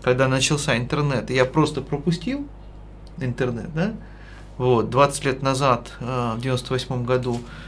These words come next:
я очень хорошо помню, когда я сделал себе там первую почту и так далее, но мне было столько же лет, сколько ему, и я просто пропустил интернет по возрасту,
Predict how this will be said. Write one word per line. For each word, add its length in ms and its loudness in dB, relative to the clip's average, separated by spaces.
я 120 2
очень 140 0
хорошо 220 -4
помню, 360 -2
когда 200 -4
я 60 -2
сделал 260 0
себе 160 -6
там 260 -6
первую 320 6
почту 420 0
и 20 -2
так 220 2
далее, 320 2
но 1000 4
мне 220 6
было 260 4
столько 280 0
же 80 -4
лет, 100 2
сколько 300 -4
ему, 320 4
и 40 6
я 120 0
просто 320 -2
пропустил 420 0
интернет 300 0
по 80 -6
возрасту, 560 -6